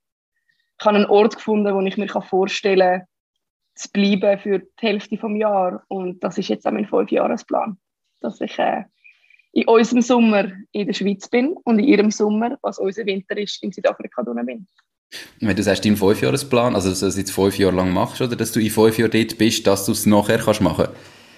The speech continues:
Speaker 1: Nein, dass ich jetzt in den nächsten fünf Jahren eigentlich kann schauen, dass ich das so kann ausarbeiten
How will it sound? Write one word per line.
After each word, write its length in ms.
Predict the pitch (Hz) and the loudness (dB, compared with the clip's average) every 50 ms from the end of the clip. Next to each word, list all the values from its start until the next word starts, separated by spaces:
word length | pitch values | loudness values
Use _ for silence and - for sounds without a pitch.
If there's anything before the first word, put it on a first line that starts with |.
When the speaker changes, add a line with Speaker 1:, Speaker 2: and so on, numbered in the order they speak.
| - - | -10 -2
Speaker 1:
Nein, 280 | - 196 185 185 185 - - - _ 202 | 0 2 4 4 2 0 -4 -10 _ -2
dass 240 | - 214 190 - | 0 0 0 2
ich 120 | 202 - - | -2 0 2
jetzt 280 | 214 202 190 190 190 | 4 4 4 4 2
in 60 | 208 196 | 2 2
den 100 | 196 185 | 2 2
nächsten 320 | 180 180 - - 202 185 | 2 0 0 -4 -6 -4
fünf 320 | - 190 180 180 185 - - | -2 0 0 0 -2 -4 -2
Jahren 320 | 190 180 180 175 170 170 | 2 2 4 4 2 2
eigentlich 300 | - - 170 165 180 165 | 0 -2 -4 -4 -6 -10
kann 180 | - - 190 180 | -6 -6 -4 -4
schauen, 240 | 170 170 165 165 180 | -2 -4 -4 -4 -6
dass 160 | 185 - - | -10 -12 -16
ich 60 | - | -12
das 220 | - 196 190 - - | -10 -10 -10 -8 -6
so 140 | 190 185 - | -6 -8 -6
kann 180 | _ 196 190 | _ -8 -8
ausarbeiten 580 | - 190 - - - 208 - - 104 - - | -6 -6 -2 -2 -2 0 2 2 2 2 0